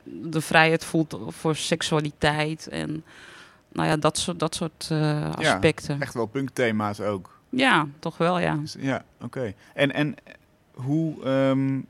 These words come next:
Speaker 2: ik kan het niet direct relateren aan het, aan de onderwerpen die je nu kiest. Klopt dat? Voor je, voor je schilderijen en
Speaker 1: Eh,
Speaker 2: tekeningen?
Speaker 1: Nee, die, ehm,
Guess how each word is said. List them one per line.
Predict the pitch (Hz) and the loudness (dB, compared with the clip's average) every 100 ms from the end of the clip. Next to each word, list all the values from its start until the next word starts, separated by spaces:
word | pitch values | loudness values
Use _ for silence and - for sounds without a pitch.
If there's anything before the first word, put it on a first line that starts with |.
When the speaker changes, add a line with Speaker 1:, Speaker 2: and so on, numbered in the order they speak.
| _ _ _ _ _ _ _ _ | _ _ _ _ _ _ _ _
Speaker 2:
ik | - 127 | -10 -2
kan | 139 | 0
het | 135 | 2
niet | 165 143 | 0 0
direct | 123 120 120 | 0 0 0
relateren | 127 120 - 135 123 | -2 -2 -2 -2 -2
aan | 123 | -2
het, | 131 - | -4 -4
aan | 127 | -4
de | 131 | -4
onderwerpen | - 165 131 123 120 | -6 -4 -2 -2 -2
die | 123 131 | -4 -2
je | |
nu | 143 170 | -2 -4
kiest. | - 110 - - - | -6 -8 -8 -16 -18
Klopt | - 135 | -10 -8
dat? | 202 240 - _ _ _ _ _ _ _ _ _ | -8 -10 -12 _ _ _ _ _ _ _ _ _
Voor | - 147 | -8 -4
je, | 147 | -4
voor | 143 151 | -4 -6
je | |
schilderijen | 143 - 151 143 151 202 196 _ | -8 -8 -8 -6 -8 -10 -16 _
en | - | -12
Speaker 1:
Eh, | |
Speaker 2:
tekeningen? | 127 139 151 165 185 _ _ _ _ _ - | -10 -10 -10 -12 -16 _ _ _ _ _ -10
Speaker 1:
Nee, | 175 233 226 214 | -4 0 2 2
die, | 190 196 196 190 | 0 0 2 2
ehm, | 107 196 196 196 196 190 190 190 185 190 190 | 2 4 6 6 6 6 4 2 0 0 0